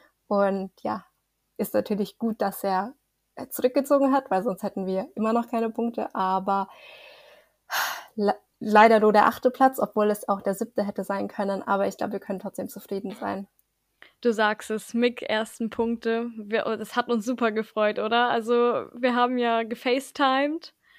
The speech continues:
Speaker 2: und beide geweint. <laughs> Vor
Speaker 1: Ach,
Speaker 2: Freude.
Speaker 1: Chiara,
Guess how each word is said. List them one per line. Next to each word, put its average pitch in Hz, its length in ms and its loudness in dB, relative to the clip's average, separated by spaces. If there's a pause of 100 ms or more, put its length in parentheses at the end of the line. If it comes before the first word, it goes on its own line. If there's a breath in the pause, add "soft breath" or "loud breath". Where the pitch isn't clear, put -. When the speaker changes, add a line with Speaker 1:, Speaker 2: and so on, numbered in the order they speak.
(440 soft breath)
Speaker 2:
und 254 680 2 (580)
beide 240 260 8
geweint. 226 640 2
<laughs> 294 1200 4
Vor 262 180 10
Speaker 1:
Ach, - 0 -
Speaker 2:
Freude. 269 540 8
Speaker 1:
Chiara, 208 100 4